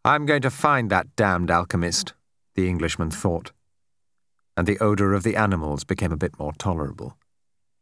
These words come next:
A young Arab, also loaded down with baggage, entered and greeted the Englishman. "Where are you bound?" asked the young Arab.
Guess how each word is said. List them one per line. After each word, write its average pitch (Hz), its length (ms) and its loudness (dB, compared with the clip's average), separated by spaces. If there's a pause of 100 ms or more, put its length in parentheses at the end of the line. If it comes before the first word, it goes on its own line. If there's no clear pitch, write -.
(960)
A 107 60 4
young 160 380 2
Arab, 123 420 2
also 123 380 2
loaded 95 360 0
down 92 240 2
with 87 200 -4
baggage, 85 500 -2
entered 101 480 -2
and 107 140 0
greeted 131 380 0
the 82 140 -2
Englishman. 78 520 -6 (1600)
"Where 120 140 4
are 143 40 6
you 151 140 2
bound?" 127 500 0 (360)
asked 87 300 0
the 92 100 0
young 80 240 0
Arab. 69 380 -6